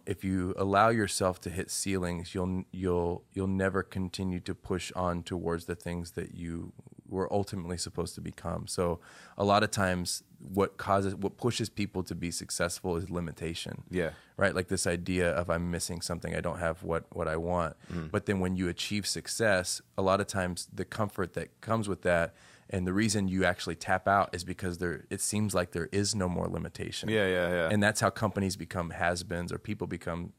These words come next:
Speaker 1: has-been.
Speaker 2: Mm-hmm.
Speaker 1: And even this one guy was talking about, I mentioned it before, but, like, how you have to create that. Like, you
Speaker 2: Mm-hmm.
Speaker 1: almost have to create that sense of, of hunger for more.
Speaker 2: Mm, it's
Speaker 1: How
Speaker 2: a, it's a, it's,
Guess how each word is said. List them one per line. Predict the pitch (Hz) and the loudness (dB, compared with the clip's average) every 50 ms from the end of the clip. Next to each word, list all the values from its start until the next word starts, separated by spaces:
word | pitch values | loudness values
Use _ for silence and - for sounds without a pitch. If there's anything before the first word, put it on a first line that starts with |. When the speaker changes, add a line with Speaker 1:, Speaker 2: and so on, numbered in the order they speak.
| - | -12
Speaker 1:
has-been. | - 92 90 82 82 92 98 - 80 - - - | -4 -2 0 0 -2 -4 -8 -10 -10 -10 -12 -8
Speaker 2:
Mm-hmm. | - 85 87 85 82 85 85 - | -8 -6 -4 -4 -4 -6 -6 -4
Speaker 1:
And | - | -4
even | 104 101 98 | -2 0 0
this | 90 90 - - | 0 0 0 0
one | 98 98 | 0 0
guy | 95 90 | 2 2
was | 87 87 | 0 0
talking | - - 90 87 - 101 92 | 0 0 0 0 0 -2 -6
about, | 90 87 87 90 87 - - | -4 -2 -2 -2 -2 -4 -6
I | - 92 | -6 -4
mentioned | 95 95 90 - - 80 | -4 -4 -4 -4 -6 -8
it | 82 | -8
before, | - - 98 92 | -6 -2 0 0
but, | 85 87 - - _ - - - - - | 0 0 -4 -6 _ -20 -20 -16 -6 -4
like, | 101 98 - | -4 -2 0
how | - 107 | 0 0
you | 101 95 98 | 0 0 0
have | 92 110 107 104 - | 2 2 0 0 0
to | - 95 | -8 -10
create | - - - 98 87 87 82 87 - - | -8 -4 -2 -2 -2 0 -2 -4 -6 -4
that. | - 85 82 - - - - - | -4 -2 -2 -2 -4 -8 -12 -10
Like, | - 92 | -10 -6
you | - 92 | -2 0
Speaker 2:
Mm-hmm. | 113 | 2
Speaker 1:
almost | 107 110 110 - 113 | 2 2 2 2 0
have | 98 - | 0 0
to | - - | -2 -10
create | - - - 101 87 87 92 92 92 - | -10 -6 -4 -2 0 0 0 0 -2 -4
that | - 87 76 - | -4 -6 -4 -4
sense | - - 95 90 87 - | -4 -2 -2 -2 -2 -2
of, | 90 85 85 - - - - _ - - - _ - | -2 -2 -2 -4 -8 -18 -20 _ -20 -20 -20 _ -2
of | - 92 87 | -2 0 0
hunger | - - - 101 98 95 87 85 87 | 0 0 2 2 4 4 2 0 0
for | - - 95 87 | -2 -2 -2 0
more. | 87 90 90 87 87 85 85 87 - | 0 0 0 0 0 -2 -2 -2 -2
Speaker 2:
Mm, | 95 95 90 87 85 82 82 | -2 -2 -2 -2 -4 -4 -2
it's | 87 92 139 - - | 2 4 4 4 4
Speaker 1:
How | 92 | 2
Speaker 2:
a, | 87 | 2
it's | 85 92 90 - - | 2 0 -2 0 0
a, | 95 87 | 0 0
it's, | 82 78 - - - - | 0 -2 -4 -10 -14 -18